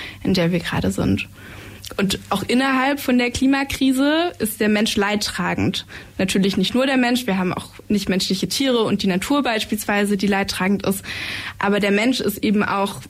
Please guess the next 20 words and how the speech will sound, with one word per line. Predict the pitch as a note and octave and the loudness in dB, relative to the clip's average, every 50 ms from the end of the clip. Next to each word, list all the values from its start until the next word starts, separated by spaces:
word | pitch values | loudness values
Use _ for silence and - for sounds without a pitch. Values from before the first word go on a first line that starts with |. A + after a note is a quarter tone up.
| - | -8
sei | G3+ - G3 F3+ | -4 -2 0 0
es | F#3 F#3 - | 0 0 0
durch | - G3 F#3 F#3 F#3+ - - - - - | 0 0 2 2 0 -2 -6 -8 -10 -2
direkte | - G3 F#3 F#3+ F#3+ F#3+ - - | -2 -2 0 0 -4 -2 -2 -4
akute | - E3+ - - C4 C4 - - - | -4 -4 -2 0 2 2 2 2 0
Effekte | G3+ G3+ - G#3+ G#3 G#3 - - G#3+ G3+ G3 F#3+ | 0 0 -2 -2 -4 -4 -2 0 2 2 2 4
wie | G3 F#3+ F#3 F#3 F#3 F3+ F3+ | 4 4 4 4 4 4 2
Extremwetterereignisse, | F3 - - F3+ - - - B3 A#3 A3+ G#3 G#3 - G#3+ F#3+ F3+ - - G3 G3+ G#3 G3 F#3+ F#3+ - - G3 F#3+ F#3 F3 F#3+ F#3+ | 0 0 -4 -6 -6 -4 0 2 4 4 4 2 2 2 2 0 0 -2 -2 0 2 2 2 0 0 0 2 2 2 2 2 2
Hochwasser, | A3+ A3 G#3+ - - G3+ G3 G3 - - F#3+ | 2 2 2 2 2 0 0 0 0 0 0
Dürren | F3 - A#3+ C4 B3+ C4 A#3+ A3 | 0 2 2 2 4 4 4 4
beispielsweise, | G3+ G3+ G3+ G3+ - G3 G3 - - F#3 F#3 F#3+ G3 G3 F#3 F#3 - - - - - - - - - - | 2 0 -2 0 0 -2 -2 0 -2 -2 -2 0 2 2 0 0 -2 -10 -12 -12 -14 -14 -16 -18 -18 -4
oder | - A3 G#3 G#3 F3+ - | 0 2 2 4 2 2
auch | F#3+ G3 | 0 -2
soziale | - - F#3 - - - G#3+ B3 C#4 C#4+ C#4 - | -2 -2 -4 -4 -2 -2 0 2 4 2 2 2
Effekte | - A#3 - - A3+ A3+ - - - A3 G#3 G#3 G#3 G#3 G#3 G#3 - | 0 -2 -2 -2 -4 -4 -4 -4 0 2 2 4 4 2 2 0 0
wie | G#3 G3 F#3+ F#3 F#3+ F3+ | 2 4 4 4 4 2
die | F#3+ - G3 | 2 2 2
Notwendigkeit | F#3+ F#3+ F#3 F#3 F#3 F#3 F#3 F#3+ F#3+ - - - F#3 F#3 F#3 | 2 2 2 2 2 2 2 2 2 0 -2 -2 -2 -2 -2
zu | - - G#3+ | -4 -8 -8
fliehen | - - A3+ A3+ A#3+ B3+ B3+ B3+ B3 B3 B3 - | -4 0 2 4 6 6 6 6 4 2 2 -2